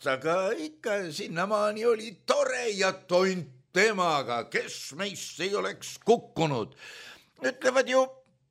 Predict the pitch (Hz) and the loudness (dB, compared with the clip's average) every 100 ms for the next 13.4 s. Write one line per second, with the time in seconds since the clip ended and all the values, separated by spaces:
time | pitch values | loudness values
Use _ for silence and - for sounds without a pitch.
0 | _ _ _ _ _ - - 160 165 175 | _ _ _ _ _ -18 2 2 2 0
1 | 202 196 285 285 180 170 202 190 190 262 | 0 2 4 6 6 2 0 0 4 4
2 | 233 220 254 277 254 202 185 214 202 247 | 6 4 2 2 4 2 2 0 2 2
3 | 190 190 180 254 208 190 196 202 294 196 | 0 -2 -2 -2 0 2 4 4 4 2
4 | 170 147 143 127 143 143 151 160 170 165 | 0 2 2 2 2 4 4 4 2 2
5 | 165 180 185 180 170 147 143 139 139 143 | 2 4 4 4 4 4 2 0 4 4
6 | 131 120 95 123 123 120 95 131 131 107 | 4 2 2 0 0 -2 -2 -2 0 -4
7 | 80 65 - _ - - - - - _ | -10 -12 -20 _ -20 -20 -20 -20 -20 _
8 | 147 233 226 - _ _ _ _ _ _ | 2 4 2 -2 _ _ _ _ _ _
9 | - 220 240 247 202 214 220 233 190 120 | -4 -2 -2 -2 0 0 -2 -2 -4 -6
10 | 113 - - - - - 220 220 220 233 | -8 -14 -16 -16 -18 -10 -8 -6 -6 0
11 | 226 233 226 214 208 202 208 202 202 - | 0 0 -4 -6 -4 -4 -2 -4 -6 -16
12 | - - - 226 214 208 185 - 196 208 | -20 -8 -4 -2 -2 -2 -4 -4 0 2
13 | 190 185 - - | 2 0 -10 -20